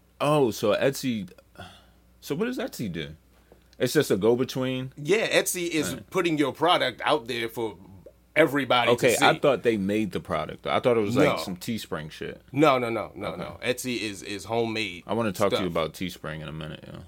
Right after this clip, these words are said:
Speaker 2: Yeah.
Speaker 1: Um, all right, so you put the shit on Etsy.
Speaker 2: I put this shit on Etsy,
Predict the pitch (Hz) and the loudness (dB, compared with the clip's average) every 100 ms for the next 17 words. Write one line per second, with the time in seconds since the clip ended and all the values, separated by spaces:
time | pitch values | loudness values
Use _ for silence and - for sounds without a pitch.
0 | - 101 98 - _ _ - 87 90 87 | -12 -8 -8 -10 _ _ -10 -4 -2 -2
1 | 82 82 82 - 90 87 80 - 87 85 | -4 -8 -10 -4 0 0 -2 -6 -6 -6
2 | 127 117 107 - 104 98 - 87 107 - | -6 -6 -8 -8 -6 -6 -4 -4 -4 -4
3 | 165 160 - 147 139 135 120 101 | -4 -4 -4 -4 -2 -2 -4 -8